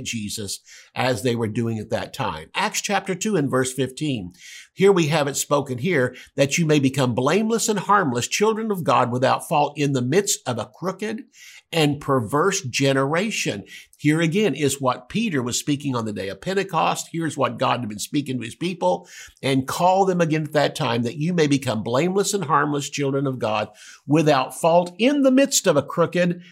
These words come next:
that is a bent and warped and perverted, ge-, they use this term quite a bit, "a perverted generation, polluted by sin and stained by sin."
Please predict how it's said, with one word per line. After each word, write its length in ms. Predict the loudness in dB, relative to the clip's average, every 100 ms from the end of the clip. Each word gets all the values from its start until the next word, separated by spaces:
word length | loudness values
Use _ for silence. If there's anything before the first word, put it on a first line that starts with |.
| _
that 160 | 2 2
is 120 | 2
a 120 | 2
bent 460 | 0 2 4 4 0 -4
and 260 | 2 2
warped 560 | 4 6 6 4 -4 -16 _ _ _ 0
and 300 | 4 4 2
perverted, 680 | 2 4 4 4 4 4 2
ge-, 180 | 2 0
they 100 | 0
use 220 | -2 -4
this 140 | -6
term 260 | -4 -4 -4
quite 380 | -4 2 2 2
a 40 |
bit, 240 | -2 -4 -4
"a 80 | -10
perverted 720 | -6 -4 -4 -2 -2 0 -2
generation, 720 | -2 -2 -2 -2 -4 -6 -10 -14 -20 -20 _
polluted 560 | 0 4 6 6 2 2
by 160 | 0
sin 380 | -2 -2 0 2
and 120 | 2
stained 680 | 2 0 0 0 2 2 0
by 180 | -2 -4
sin." 400 | -4 -8 -8 -8